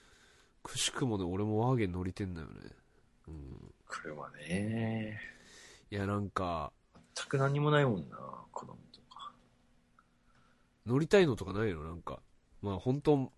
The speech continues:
Speaker 1: なんつうの、どれでも乗っていいよって言われてさ。
Speaker 2: どれでも乗っていいよ。
Speaker 1: うん。何でもいいよ。
Speaker 2: 何でもいいだったら、
Speaker 1: うん。
Speaker 2: 何がいいかな。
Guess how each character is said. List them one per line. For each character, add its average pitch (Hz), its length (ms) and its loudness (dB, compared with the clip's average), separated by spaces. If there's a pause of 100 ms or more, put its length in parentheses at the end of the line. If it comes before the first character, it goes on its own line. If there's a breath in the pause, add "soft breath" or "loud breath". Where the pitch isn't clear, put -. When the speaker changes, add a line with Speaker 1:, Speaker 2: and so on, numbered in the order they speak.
Speaker 1:
な 123 140 2
ん 123 40 2
つ 104 120 -4
う - 20 -2
の、 90 60 -6
ど 117 180 2
れ 131 80 8
で 147 80 10
も 143 100 6
乗 139 100 8
っ - 20 -4
て 143 160 4
い 143 60 6
い - 20 6
よ 107 80 4
っ 92 40 -10
て - 100 -6
言 90 60 -2
わ 87 60 -6
れ 85 60 -10
て - 100 -14
さ。 - 180 -12 (200)
Speaker 2:
ど 98 140 2
れ 113 80 8
で 123 100 10
も 127 80 10
乗 127 140 10
っ 120 40 0
て - 220 6
い 110 140 12
い 101 40 10
よ。 80 220 4 (220)
Speaker 1:
う 95 100 -2
ん。 85 280 -4 (580)
何 120 240 0
で 143 80 8
も 131 120 8
い 117 80 4
い 101 40 2
よ。 - 120 -4 (1600)
Speaker 2:
何 107 280 6
で 127 140 12
も 135 140 12
い 135 260 10
い 143 60 10
だ 139 80 10
っ - 80 -2 (160)
た 143 140 10
ら、 139 760 10
Speaker 1:
う 92 40 -4
ん。 85 320 -4 (840 loud breath)
Speaker 2:
何 87 80 2
が 107 120 10
い 156 120 12
い 165 40 6
か - 100 8
な。 87 960 6